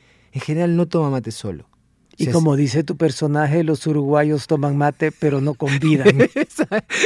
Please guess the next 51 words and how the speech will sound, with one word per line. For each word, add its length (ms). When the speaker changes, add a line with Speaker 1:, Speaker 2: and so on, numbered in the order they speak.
Speaker 1:
sí, 240
esa 300
es 120
una 280
cosa 360
que 100
hacen 240
los 200
uruguayos. 500
<laughs> 80
Que 120
entonces 400
lo, 100
le, 440
Juanito 600
s-, 400
lo 160
supo 460
después 340
de 80
haber 220
nadado 460
hasta 200
ese 220
país. 400
Eh, 480
entonces, 480
cuando 560
yo 140
sabía 380
que 120
iba 180
a 20
tener 280
que 140
ver 160
esto, 320
que, 220
que 240
me 140
gustaba 400
que, 180
que 140
apareciese, 720
pero 180
que 80
apareciese 500
de 100
otra 220
manera, 420
¿no? 220